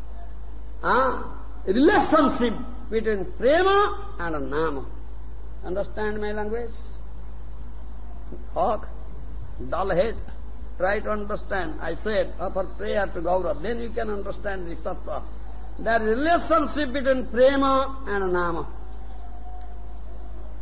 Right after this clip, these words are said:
What is relationship? Huh? पोष्य पोषक।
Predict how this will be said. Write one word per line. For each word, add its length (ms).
What 160
is 140
relationship? 640
Huh? 480
पोष्य 640
पोषक। 460